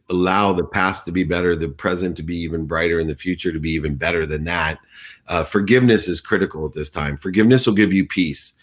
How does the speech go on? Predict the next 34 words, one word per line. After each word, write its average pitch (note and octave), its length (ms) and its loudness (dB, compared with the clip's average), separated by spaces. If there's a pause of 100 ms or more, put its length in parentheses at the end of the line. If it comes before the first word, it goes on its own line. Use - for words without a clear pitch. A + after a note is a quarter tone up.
(240)
Remember, A2+ 540 4 (120)
look C3+ 220 2
for G#3+ 100 6
the G#3 80 0
superpowers F2 840 0
in E2+ 100 -4
everybody E2 460 -4
around E2 340 -6
you. D2 180 -10 (360)
Your F#2 320 -2 (200)
personal A#2+ 440 2
relationships, G#2 800 2
your E2+ 100 -6
business G2+ 380 0
relationships. F#2 760 -4 (240)
If G#2+ 140 -2
you're D#3+ 160 6
looking D#3+ 440 4
for G#2+ 540 4 (240)
the F#2+ 160 -2
demons G#2+ 540 4
of F2+ 120 -2
everybody, F2 520 -6
you're F#2 120 -2
gonna G2 200 -2
find F#2 320 -4
demons. E2+ 400 -4
If F2 120 -8
you G#2 120 0
look C3+ 200 4
for B2+ 120 4
the A2+ 80 4
superpower, G2 800 0
the E2+ 120 -6